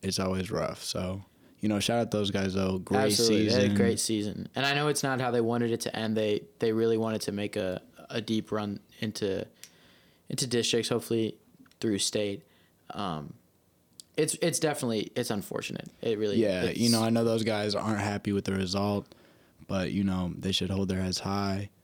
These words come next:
Speaker 1: It was a great season, one of the best.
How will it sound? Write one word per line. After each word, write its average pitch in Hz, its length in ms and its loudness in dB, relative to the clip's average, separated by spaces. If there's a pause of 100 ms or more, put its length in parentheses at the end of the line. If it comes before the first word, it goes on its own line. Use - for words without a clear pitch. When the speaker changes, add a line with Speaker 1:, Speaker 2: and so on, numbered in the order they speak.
(240)
Speaker 1:
It - 60 -10
was 98 120 0
a 92 60 0
great 90 340 -2
season, 101 540 0
one 95 100 0
of 90 60 -2
the 90 60 -2
best. 95 640 -4